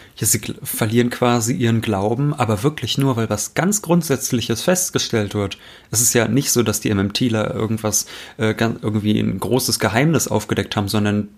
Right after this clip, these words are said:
die beschreiben wirklich nur faktisch, wie das Geldsystem funktioniert. Also gerade deshalb ist diese Abwehr besonders lustig. Und Thomas Kuhn, der erklärt in seinem Buch, dass nach der Abwehrstrategie irgendwann dann diese Fundamente, die dann lange Zeit gehalten haben,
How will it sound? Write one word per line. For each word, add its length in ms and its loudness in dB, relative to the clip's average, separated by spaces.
die 120 0
beschreiben 580 2
wirklich 300 0
nur 180 4
faktisch, 520 -2
wie 100 2
das 140 2
Geldsystem 540 0
funktioniert. 600 0
Also 160 0
gerade 280 -2
deshalb 380 0
ist 140 -4
diese 220 0
Abwehr 420 -2
besonders 440 2
lustig. 440 -2
Und 300 0
Thomas 380 0
Kuhn, 320 2
der 80 2
erklärt 320 2
in 120 4
seinem 280 4
Buch, 320 0
dass 240 2
nach 260 2
der 240 -2
Abwehrstrategie 1160 -2
irgendwann 640 2
dann 280 2
diese 300 2
Fundamente, 760 0
die 100 0
dann 140 0
lange 320 0
Zeit 320 0
gehalten 480 -2
haben, 260 2